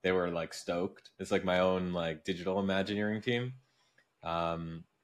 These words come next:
and I will say, I'll say this, I'll say that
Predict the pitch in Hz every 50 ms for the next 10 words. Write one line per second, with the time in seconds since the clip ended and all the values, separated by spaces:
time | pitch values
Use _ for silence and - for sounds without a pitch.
0 | _ _ _ _ _ _ _ - - - - 107 101 101 101 98 98 98 95 95
1 | 95 95 95 - - _ _ _ _ _ - 120 127 139 160 165 160 - - 107
2 | 92 98 104 131 156 - - _ _ _ _ _ _ _ - 101 101 - 123 110
3 | 95 92 85 78 - - - - 101 - - 123 120 113 107 98 95 92 -